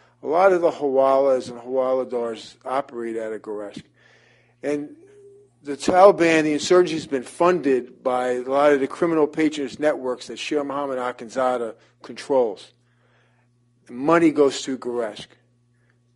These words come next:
The Taliban insurgents,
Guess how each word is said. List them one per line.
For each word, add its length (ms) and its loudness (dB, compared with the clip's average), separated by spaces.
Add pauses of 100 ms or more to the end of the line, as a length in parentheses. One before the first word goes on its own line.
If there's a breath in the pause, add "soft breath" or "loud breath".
(560)
The 120 -14
Taliban 880 2 (100)
insurgents, 920 0